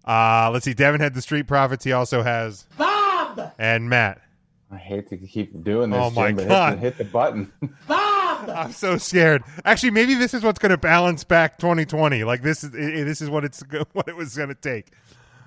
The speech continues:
Speaker 1: Um, all right, then we go to the two traditional five-on-five Survivor Series matches. We'll start with the women's. Team Raw is, uh, Nia Jax, Shayna Baszler, your, your, uh, women's tag team champions. Lana,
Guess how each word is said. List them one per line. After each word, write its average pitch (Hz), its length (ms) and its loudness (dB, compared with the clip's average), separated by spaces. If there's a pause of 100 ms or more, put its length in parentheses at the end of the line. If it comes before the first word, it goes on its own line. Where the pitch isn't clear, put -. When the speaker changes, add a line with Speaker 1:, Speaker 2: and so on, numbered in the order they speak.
(240)
Speaker 1:
Um, 135 640 -2
all 160 100 2
right, 139 160 2
then 156 120 -2
we 170 100 0
go 160 200 0
to 151 180 -6
the 139 140 -2
two 160 300 -4
traditional 143 540 -4
five-on-five 127 760 0
Survivor 117 440 -2
Series 113 400 -8
matches. 120 520 -4 (960)
We'll 120 100 -6
start 135 240 2
with 131 120 -4
the 117 80 -4
women's. 110 300 -6
Team 139 280 -6
Raw 123 300 -2 (840)
is, 110 280 0
uh, 113 180 4
Nia 131 280 2
Jax, 131 340 0
Shayna 127 240 -4
Baszler, 127 440 -2
your, 120 280 -4
your, 110 280 -2
uh, 107 220 -2
women's 113 320 -6
tag 107 240 -6
team 104 180 -12
champions. 139 680 -4
Lana, 139 500 0